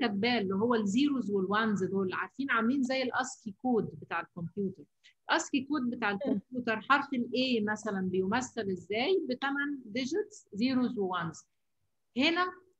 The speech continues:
Speaker 1: الزيروز والوانز دول مش الاسكي كود، دول عباره عن cultural traits. يعني مثلًا اللغه تاخد فاليو يا زيرو يا وان يا تو يا ثري،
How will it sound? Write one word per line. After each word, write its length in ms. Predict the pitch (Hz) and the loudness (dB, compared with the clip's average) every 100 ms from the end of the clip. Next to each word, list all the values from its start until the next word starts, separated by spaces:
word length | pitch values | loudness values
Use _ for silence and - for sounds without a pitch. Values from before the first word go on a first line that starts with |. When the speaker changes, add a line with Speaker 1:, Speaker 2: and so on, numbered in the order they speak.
| - | -4
Speaker 1:
الزيروز 520 | 208 202 285 330 262 | -2 2 4 4 2
والوانز 360 | 247 233 320 262 | 2 2 2 0
دول 240 | 254 311 | -2 -2
مش 160 | 285 247 | -2 -4
الاسكي 380 | 202 233 - 214 | -4 -6 -4 -4
كود، 340 | 202 175 147 | -2 -2 -2
دول 200 | 180 311 427 427 440 _ _ _ _ _ _ _ _ - 208 | 0 4 6 4 -2 _ _ _ _ _ _ _ _ -6 0
عباره 260 | 214 269 262 226 | 2 4 4 2
عن 160 | 254 | 2
cultural 500 | 240 269 254 262 247 240 | 2 0 0 0 0 2
traits. 460 | 214 220 196 - - _ _ _ - | 2 2 0 -8 -20 _ _ _ -2
يعني 220 | 214 226 | 2 4
مثلًا 460 | 233 233 156 151 151 - 233 | 2 0 -4 -6 -10 -2 2
اللغه 520 | 240 247 240 165 - _ _ _ _ _ _ _ _ _ _ _ _ - | 4 6 4 2 -6 _ _ _ _ _ _ _ _ _ _ _ _ -4
تاخد 340 | 247 254 196 | -2 -2 0
فاليو 460 | 214 240 254 302 381 | 0 2 2 2 2
يا 100 | 196 | 0
زيرو 360 | 185 220 240 226 | 2 2 2 2
يا 80 | 202 | 0
وان 280 | 196 220 214 | 0 0 -2
يا 80 | 185 | -4
تو 220 | 220 226 | -4 -2
يا 100 | 202 190 | -2 0
ثري، 100 | 196 | 0